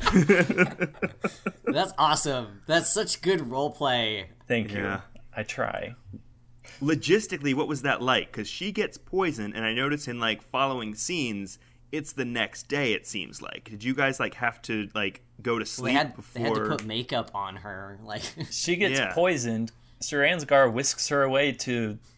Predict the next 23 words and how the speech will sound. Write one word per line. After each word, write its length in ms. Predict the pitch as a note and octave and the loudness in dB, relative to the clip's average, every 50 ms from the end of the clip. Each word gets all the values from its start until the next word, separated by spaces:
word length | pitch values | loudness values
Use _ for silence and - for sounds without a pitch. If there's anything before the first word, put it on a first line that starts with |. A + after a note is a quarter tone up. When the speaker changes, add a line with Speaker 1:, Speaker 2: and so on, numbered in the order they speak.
| - - - | -16 -12 -10
Speaker 2:
a 40 | G2+ | -8
healer 460 | - - D#3+ E3+ D#3+ B2 A2 G#2+ A2 | -4 -2 0 2 4 4 4 4 2
or 160 | G#2 G#2 G#2+ G2 | 2 2 2 2
her 120 | A#2+ A2 | 0 0
bedroom 500 | F#2+ A#2 B2 C3 A2+ A2 G2+ G2 G2 F#2+ | 2 2 2 2 2 0 -2 -2 -2 -2
or 80 | F2+ F#2 | -4 -4
something, 460 | - G2+ F#2+ F#2+ - G2+ F#2 F2+ D2 | -4 -6 -6 -4 -4 -4 -4 -4 -4
and 160 | F#2 G2+ G2+ | -4 -4 0
we're 160 | G2+ A2+ B2+ | 2 4 4
instructed 500 | B2+ A#2 G#2+ - B2+ A#2 - - A2+ G2+ | 4 4 2 4 4 4 4 4 0 -2
to 60 | F#2+ | -2
go 200 | G2 F2 G#2+ G#2+ | -2 0 0 0
to 80 | G#2 G2 | 0 0
bed 400 | F2 A2+ A2+ G#2+ D#2+ E2+ F2+ E2+ | 2 2 2 4 2 0 -4 -6
because 340 | - G#2 - - G#2 G2 F#2 | -8 -8 -6 -4 -4 -4 -4
we 160 | F#2 G2+ G2+ | -2 0 0
are 80 | G#2+ G2 | 0 2
now 180 | G2 G2 F#2+ F2+ | 0 0 -2 -2
suspects 720 | F2+ - - C#3 C3+ - - - G#2 F#2 - - - A#2 | 0 2 4 4 4 4 4 2 2 2 0 -4 -4 -4
in 140 | G2+ F#2+ | -2 -2
this 180 | F#2+ F#2 F2+ - | -2 -2 -2 -2
crime. 460 | - - G2 F#2 F#2 F2 F2 F#2+ G#2+ - - - - - - - - _ _ _ - | -2 -2 -2 0 0 -2 -2 -4 -6 -8 -10 -20 -20 -20 -20 -20 -20 _ _ _ -4
Um, 420 | G2+ G#2 G2 F#2 E2+ E2+ - - | -2 -2 0 -2 -2 -4 -6 -12